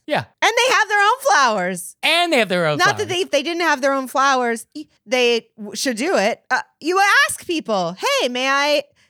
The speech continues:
Speaker 2: cut some flowers for church?" No. Done.
Speaker 1: Yeah. So, <laughs> I don't know. I mean, I just don't, I, what do we do with this? Um, so I guess I think we should say something to our neighbor.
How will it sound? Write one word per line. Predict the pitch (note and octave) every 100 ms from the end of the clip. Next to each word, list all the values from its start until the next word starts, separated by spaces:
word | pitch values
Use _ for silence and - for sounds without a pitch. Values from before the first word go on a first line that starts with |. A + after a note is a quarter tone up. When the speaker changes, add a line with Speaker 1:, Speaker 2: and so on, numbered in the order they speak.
| _ -
Speaker 2:
cut | C#4+
some | E4+ D4
flowers | A#3 C4 C#4
for | C#4
church?" | - C4 E4 - -
No. | F#4 F4+ F4+ F4+ F4+ _ _ _ _ F#3+
Done. | A#3+ A3 E3+ D#3 -
Speaker 1:
Yeah. | F3 G#3 F3+ A#2+ _ _ _ _ _ _ _
So, | - - C4+ C#4 C#4+ C#4 C#4 C4 C4 - _ _
<laughs> | - A5 - B5+ B5 C6+ C6+ - - C#4 - G4 - - - C4 - - _ F#3+
I |
don't | E3 F3 -
know. | E3 - - - - - -
I | F#3
mean, | F#3+
I | F3+
just | D#3+ C3+
don't, | C#3+ C3 -
I, | D#3 D#3+
what | E3 D#3
do | D#3
we | C3+
do | A2
with | G2
this? | G2+ - _ - - - -
Um, | G3 A#3+ A#3+ A#3 A3+ - _ -
so | - D4 C#4+ -
I | A#3+
guess | B3+ A#3+ - -
I | G3+
think | G3+ A3 F3+
we | A#3+
should | A#3 B3
say | D#4+ B3+
something | A#3 A3+ A#3
to |
our | C#4+
neighbor. | D4 C#3 A2 A3